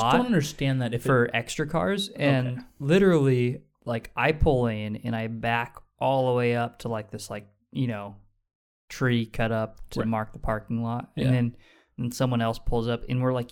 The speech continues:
Speaker 1: in the campsite, right? Like, a hu-, like, both of our cars are not, like, overlapping the road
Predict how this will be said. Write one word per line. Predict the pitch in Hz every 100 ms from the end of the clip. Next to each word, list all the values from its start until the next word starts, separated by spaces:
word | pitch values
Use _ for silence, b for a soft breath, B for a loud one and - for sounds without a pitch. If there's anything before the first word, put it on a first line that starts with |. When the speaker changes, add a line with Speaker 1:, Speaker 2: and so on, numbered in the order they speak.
| -
Speaker 1:
in | 160 170
the | 147
campsite, | - 139 175 - - - - _ _ _ _ _ _ _ -
right? | 127
Like, | 127
a | 127
hu-, | 127 -
like, | 139 120
both | 117 165 196
of | 190
our | 160
cars | 151 147 123 113 -
are | 131
not, | 135 135 -
like, | 120 -
overlapping | - 143 139 135 127 127 123
the | 113
road | 123 123 113 104